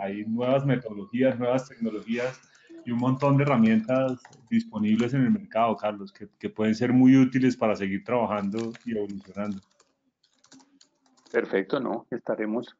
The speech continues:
Speaker 2: atentos.
Speaker 1: Ho-, hoy estaba viendo, estaba leyendo sobre el dilema del innovador y decía, "Lo que nos ha traído hasta aquí no nos va a llevar más lejos, hay que seguir evolucionando".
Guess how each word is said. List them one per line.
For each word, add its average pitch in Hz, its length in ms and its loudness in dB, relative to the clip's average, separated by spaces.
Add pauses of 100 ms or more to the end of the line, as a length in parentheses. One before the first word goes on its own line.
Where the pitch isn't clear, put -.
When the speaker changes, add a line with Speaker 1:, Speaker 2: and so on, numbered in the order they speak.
(140)
Speaker 2:
atentos. 110 540 -4 (360)
Speaker 1:
Ho-, 143 260 0
hoy 139 200 6
estaba 151 420 4
viendo, 156 460 2
estaba 120 300 2
leyendo 131 400 0
sobre 123 280 0
el 107 120 -4
dilema 110 400 2
del 147 120 -2
innovador 113 580 2
y 143 40 2
decía, 131 240 0
"Lo 123 140 2
que 117 120 -2
nos 110 180 2
ha 135 140 2
traído 156 360 2
hasta 147 220 -4
aquí 180 240 -4
no 143 140 2
nos 139 160 2
va 135 80 4
a 131 40 -2
llevar 135 280 2
más 135 140 2
lejos, 113 360 0
hay 110 140 0
que 131 100 -4
seguir 131 320 0
evolucionando". 98 680 -4